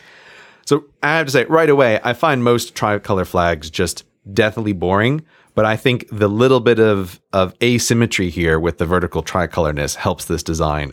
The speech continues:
quite a lot. Whereas if it was a regular tricolor, I would just fall asleep simply looking at it. So I think this, this little design element really helps. And where this flag comes from is that the designer is basing this off of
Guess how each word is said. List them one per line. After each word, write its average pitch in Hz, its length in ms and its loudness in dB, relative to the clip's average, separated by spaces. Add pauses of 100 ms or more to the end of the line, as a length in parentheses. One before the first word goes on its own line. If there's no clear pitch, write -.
(140)
quite 92 320 -2
a 80 60 0
lot. 64 400 -4 (340)
Whereas 98 280 2
if 110 60 2
it 117 40 2
was 110 180 2
a 104 60 4
regular 123 400 2
tricolor, 82 640 -2
I 85 80 -2
would 82 160 -4
just 80 240 -6
fall 123 320 0
asleep 92 420 -6 (120)
simply 82 320 -8
looking 71 320 -12
at 50 140 -16
it. 50 180 -16 (380)
So 104 100 2
I 113 80 2
think 160 160 0
this, 143 140 4
this 120 260 2
little 120 160 4
design 107 380 0
element 90 340 -2
really 82 240 -4
helps. - 520 -8 (360)
And 80 440 -6 (760)
where 151 360 4
this 143 240 2
flag 113 360 0
comes 202 280 0
from 80 440 -6 (140)
is 104 160 0
that 101 160 2
the 107 60 0
designer 107 640 0
is 95 300 2
basing 95 380 -2
this 90 160 -2
off 85 320 -4
of 85 360 0